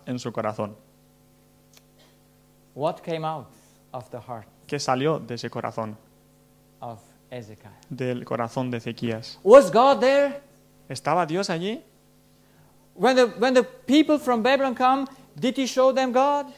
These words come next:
Speaker 1: Cuando vinieron los babilonios, ¿les enseñó él a Dios?
Speaker 2: Did he talk about his great gratitude and love toward God?
Speaker 1: ¿Les explicó su agradecimiento a Dios?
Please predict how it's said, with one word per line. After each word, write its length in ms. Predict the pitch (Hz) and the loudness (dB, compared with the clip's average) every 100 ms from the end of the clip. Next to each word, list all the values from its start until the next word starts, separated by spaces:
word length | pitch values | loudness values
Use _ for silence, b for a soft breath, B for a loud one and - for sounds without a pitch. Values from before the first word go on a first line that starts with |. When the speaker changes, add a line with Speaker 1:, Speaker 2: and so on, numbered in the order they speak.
| b _ | b _
Speaker 1:
Cuando 260 | - 156 147 | -2 0 0
vinieron 400 | 143 160 190 202 | 0 -2 -2 -2
los 140 | 196 170 | -4 -4
babilonios, 640 | 160 151 180 185 170 - | -4 -4 -4 -4 -6 -10
¿les 260 | 170 143 135 | -8 -6 -6
enseñó 440 | 127 131 135 170 | -6 -6 -2 0
él 180 | 175 208 | 0 -2
a 220 | 156 135 135 | -6 -10 -8
Dios? 440 | 135 208 277 - - - - | -8 -8 -10 -18 -20 -14 -8
Speaker 2:
Did 140 | 226 | -6
he 80 | 262 | -6
talk 360 | - 247 294 285 | -4 -2 -2 -2
about 320 | 254 262 233 | -4 -4 -6
his 200 | 240 202 | -8 -10
great 460 | 175 233 285 285 - | -6 -2 -2 -4 -4
gratitude 560 | 254 277 262 277 285 | -4 -4 -8 -8 -8
and 160 | 254 220 | -6 -4
love 260 | 262 285 | -4 -4
toward 280 | 285 254 240 | -6 -6 -4
God? 320 | 247 269 294 269 - | -4 -4 -6 -12 -12
Speaker 1:
¿Les 200 | 147 139 | -8 -8
explicó 440 | 135 - 135 151 165 | -8 -10 -6 -4 -4
su 160 | 175 165 | -4 -2
agradecimiento 760 | 151 147 139 131 139 190 196 | -2 -4 -4 -8 -8 -6 -6
a 60 | 175 | -6
Dios? 380 | 170 214 - | -8 -10 -14